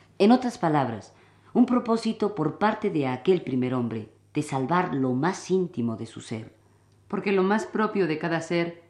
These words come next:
Speaker 2: no son las circunstancias que le rodean, ni la idea que tiene de ellas, ni los sucesos en sí que la vida le depara, sino la peculiar manera que tiene de vivir unas y otros. Y esa peculiaridad atañe a su sentimiento,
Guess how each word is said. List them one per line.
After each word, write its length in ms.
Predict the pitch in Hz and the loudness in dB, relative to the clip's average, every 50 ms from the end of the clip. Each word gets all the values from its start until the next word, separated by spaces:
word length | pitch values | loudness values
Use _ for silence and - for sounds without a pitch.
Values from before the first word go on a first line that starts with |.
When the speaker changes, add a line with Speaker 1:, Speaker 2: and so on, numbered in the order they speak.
| _ _ _ _ _ - | _ _ _ _ _ -4
Speaker 2:
no 120 | 196 208 | -4 -2
son 180 | 196 233 226 220 | 0 2 2 2
las 160 | 214 208 - | 2 2 0
circunstancias 800 | 196 185 185 - 170 165 - - - 190 196 185 - 170 147 - | -2 -2 0 0 -2 -2 -2 0 0 0 0 0 -2 -6 -8 -6
que 100 | - 160 | -6 -4
le 140 | 156 156 156 | -4 -4 -4
rodean, 580 | 147 151 151 160 160 160 156 156 156 147 - - - _ _ _ - - _ | -4 -4 -2 -2 -2 0 0 -2 -4 -4 -8 -16 -20 _ _ _ -20 -20 _
ni 140 | - 202 202 | 0 2 2
la 100 | 202 196 | 4 4
idea 400 | 190 202 180 208 226 233 226 214 | 4 4 4 4 2 2 0 0
que 80 | 185 165 | -2 -4
tiene 300 | - 175 170 170 170 160 | 0 0 2 2 2 2
de 180 | 160 165 160 | 2 2 4
ellas, 420 | 175 202 180 175 180 180 180 - - - - - _ _ _ - | 4 4 4 2 0 0 0 -4 -12 -20 -20 -20 _ _ _ 2
ni 100 | 208 208 | 2 4
los 140 | 214 202 202 | 4 2 2
sucesos 500 | 214 190 - 247 254 240 247 254 - - | -2 -2 0 0 0 0 0 -2 -2 2
en 180 | 196 185 175 | 2 2 2
sí 200 | - - 220 226 | 2 0 -2 -2
que 160 | 226 - 202 | 0 0 0
la 100 | 175 160 | 2 2
vida 240 | 160 175 180 180 185 | 2 0 0 0 0
le 120 | 185 180 175 | 2 2 0
depara, 600 | 180 175 175 175 165 151 139 139 139 - - - _ _ _ _ _ _ _ _ _ _ | 0 -2 0 2 0 2 0 -4 -8 -10 -16 -20 _ _ _ _ _ _ _ _ _ _
sino 220 | - - 185 180 | -6 -2 0 2
la 160 | 180 175 170 - | 4 2 2 0
peculiar 520 | 170 165 - 160 160 160 196 214 220 214 | -2 -4 -4 -4 0 2 2 2 2 2
manera 360 | 214 202 185 170 165 165 160 | 2 2 4 2 2 0 0
que 100 | - 156 | -2 -6
tiene 280 | 156 - 175 170 170 160 | -2 0 2 2 2 2
de 120 | 165 160 | 0 -2
vivir 340 | 135 160 151 139 170 175 175 | -2 -4 -4 -2 -2 0 2
unas 400 | 175 185 202 202 196 185 190 - | 2 2 2 2 0 -2 -2 -2
y 120 | 190 180 | 0 0
otros. 540 | 160 147 147 - 147 143 143 - - - _ _ _ _ _ _ _ _ _ _ _ _ _ _ | 0 0 -2 -4 -6 -8 -8 -8 -12 -20 _ _ _ _ _ _ _ _ _ _ _ _ _ _
Y 140 | - 170 185 | 0 4 4
esa 260 | 185 185 190 196 190 | 4 4 2 -4 -4
peculiaridad 760 | - 165 165 - 170 156 156 151 147 147 143 156 165 180 190 - - - - _ _ _ _ - | -4 -6 -6 -4 -4 -2 -2 -2 -2 -2 -2 0 0 0 -2 -4 -12 -20 -20 _ _ _ _ -4
atañe 500 | 165 170 170 190 202 220 226 226 220 208 | -2 -2 2 2 2 4 4 2 2 0
a 60 | 190 | -2
su 140 | - - 170 | -4 -4 -6
sentimiento, 800 | - 175 165 160 160 156 151 160 165 160 151 139 - 143 139 - | -2 -2 -2 -2 -2 -2 0 0 2 0 0 -2 -4 -8 -12 -12